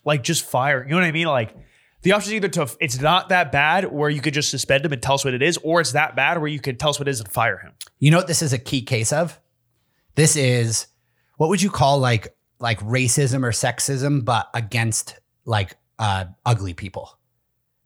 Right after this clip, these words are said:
Speaker 2: Good lookism? Good lookingism?
Speaker 1: No, there's a word for this. It's, uh, uh, pretty, it's like pretty privilege, they call it.
Speaker 2: Yeah,
Speaker 1: But,
Speaker 2: I
Speaker 1: like,
Speaker 2: think
Speaker 1: I don't know
Speaker 2: this,
Speaker 1: what the, what the ism is
Speaker 2: this
Speaker 1: for
Speaker 2: is
Speaker 1: it,
Speaker 2: a
Speaker 1: but
Speaker 2: classic case of pretty privilege because Ime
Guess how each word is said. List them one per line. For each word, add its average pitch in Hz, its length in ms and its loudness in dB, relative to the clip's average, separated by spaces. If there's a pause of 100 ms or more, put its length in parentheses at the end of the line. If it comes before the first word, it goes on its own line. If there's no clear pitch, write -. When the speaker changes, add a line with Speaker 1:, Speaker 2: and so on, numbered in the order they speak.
(100)
Speaker 2:
Good 120 160 0
lookism? 143 480 -2 (400)
Good 123 100 -2
lookingism? 139 500 -2
Speaker 1:
No, 185 180 6
there's 170 180 2
a - 20 -4
word 170 160 -2
for 156 80 -4
this. 113 180 -2
It's, - 200 -2
uh, 123 320 4 (1600)
uh, 123 280 0 (520)
pretty, 165 200 -2
it's 156 140 -4
like 151 120 -4
pretty 170 180 0
privilege, 117 380 -2
they 107 80 -6
call 98 260 -4
it. - 60 -16 (360)
Speaker 2:
Yeah, 151 220 2
Speaker 1:
But, 139 60 4
Speaker 2:
I - 20 4
Speaker 1:
like, 131 140 4
Speaker 2:
think - 40 4
Speaker 1:
I - 40 10
don't 147 80 6
know 143 120 4
Speaker 2:
this, 139 120 2
Speaker 1:
what - 0 -
the, 131 200 4
what 139 160 0
the 135 140 0
ism 120 260 0
is 104 120 -4
Speaker 2:
this 151 100 2
Speaker 1:
for 190 60 4
Speaker 2:
is - 60 4
Speaker 1:
it, - 20 4
Speaker 2:
a - 40 2
Speaker 1:
but - 40 -6
Speaker 2:
classic - 340 0
case 151 220 -2
of 117 100 -8
pretty 139 200 -2
privilege 104 460 -4
because 123 280 -2 (120)
Ime 170 120 2